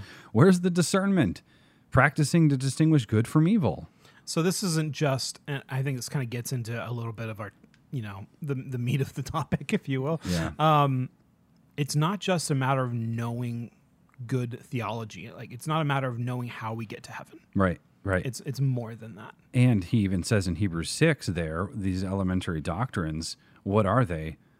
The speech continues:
Speaker 1: Washings, presumably baptism, the laying on of hands, the resurrection of the dead, eternal judgment.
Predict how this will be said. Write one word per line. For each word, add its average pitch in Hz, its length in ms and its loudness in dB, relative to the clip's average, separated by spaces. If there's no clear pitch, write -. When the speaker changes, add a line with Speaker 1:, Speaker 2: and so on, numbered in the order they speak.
Speaker 1:
Washings, 95 680 0
presumably 101 580 2
baptism, 92 600 -2
the 90 60 0
laying 90 260 0
on 90 100 0
of 85 100 -4
hands, 90 260 -2
the 90 60 -4
resurrection 87 580 -2
of 82 80 -4
the 82 80 -6
dead, 87 260 -4
eternal 87 380 -4
judgment. 82 540 -4